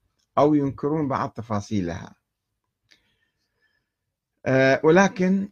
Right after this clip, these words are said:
آه، إذا إحنا رجعنا إلى التراث الشيعي، يعني كتاب الكافي بالدرجة، آه، الرئيسية وكتب أخرى، آه، بعض التفاسير أو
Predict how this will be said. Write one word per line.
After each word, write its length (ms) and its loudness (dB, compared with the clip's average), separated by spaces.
آه، 300 -6
إذا 400 -2
إحنا 280 -6
رجعنا 440 -4
إلى 100 0
التراث 420 -4
الشيعي، 500 -2
يعني 220 0
كتاب 320 -6
الكافي 480 -4
بالدرجة، 840 -8
آه، 220 -10
الرئيسية 720 -2
وكتب 640 -6
أخرى، 500 -8
آه، 140 -8
بعض 360 -8
التفاسير 840 -8
أو 280 -12